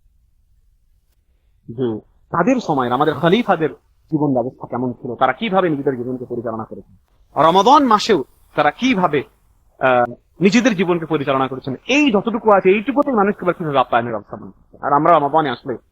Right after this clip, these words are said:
আমাদের ইবাদতের চাইতে খাবার ভেরিয়েশন বেশি হয়ে যায়। আমরা দশ পনেরো রমাদান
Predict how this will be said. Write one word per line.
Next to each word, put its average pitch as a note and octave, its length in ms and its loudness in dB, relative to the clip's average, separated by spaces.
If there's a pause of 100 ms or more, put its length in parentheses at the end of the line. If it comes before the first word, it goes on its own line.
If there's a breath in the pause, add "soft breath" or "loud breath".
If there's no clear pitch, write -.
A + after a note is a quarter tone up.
(240)
আমাদের F3 340 0
ইবাদতের E3 400 0 (100)
চাইতে D3+ 240 -2 (460)
খাবার - 280 4
ভেরিয়েশন D3+ 420 -2
বেশি C3 200 -4
হয়ে G#2+ 180 -4
যায়। - 160 -14 (1600)
আমরা D#3+ 240 2
দশ D3+ 180 2 (180)
পনেরো D#3 200 0
রমাদান C#3 320 2